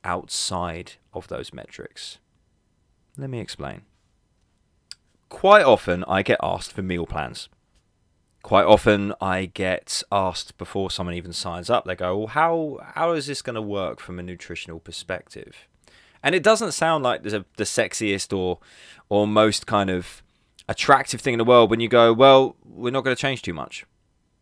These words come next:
Because people go, "Well, hang on a second, my, you know, tangible understanding of diets, et cetera, is you're gonna tell me exactly what I need to do." And whilst that is the case per se,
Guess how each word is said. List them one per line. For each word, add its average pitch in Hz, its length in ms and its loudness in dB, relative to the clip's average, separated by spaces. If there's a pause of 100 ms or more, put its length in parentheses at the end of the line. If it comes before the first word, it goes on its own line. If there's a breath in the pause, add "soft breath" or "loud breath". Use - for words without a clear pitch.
(520)
Because 104 260 -2
people 113 240 -2
go, 113 160 6
"Well, 110 160 2
hang 123 120 -4
on 113 60 -6
a 98 40 -6
second, 90 560 -6 (680)
my, 107 300 0
you 101 500 -6
know, 95 220 -6
tangible 101 480 -6
understanding 98 500 -2
of 92 120 -10
diets, 107 420 4
et 87 80 -14
cetera, 92 400 -6
is 92 140 -8
you're 98 100 -4
gonna 95 140 -4
tell 98 240 -6
me 92 100 -10
exactly 92 480 -8
what 82 160 -8
I 90 60 -8
need 85 260 -16
to - 80 -20
do." 110 320 -2
And 90 160 -14
whilst 131 320 -6
that 113 220 0
is 101 160 -6
the - 80 -12
case - 360 -8
per 92 280 -8
se, 73 600 -4